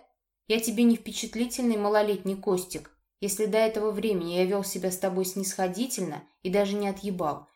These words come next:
это значит, что я так решил. Ты захотела со мной поиграть? Выкрутить мне яйца, чтобы бегал за тобой, как послушный щенок? Что, у местных девок научилась?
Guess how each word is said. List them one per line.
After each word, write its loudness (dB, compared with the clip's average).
это -2
значит, 2
что -6
я 2
так -4
решил. -6
Ты -2
захотела 2
со -2
мной -2
поиграть? 0
Выкрутить 0
мне 0
яйца, 2
чтобы -2
бегал 0
за -4
тобой, 0
как -10
послушный -4
щенок? -2
Что, 0
у 4
местных 2
девок 2
научилась? -2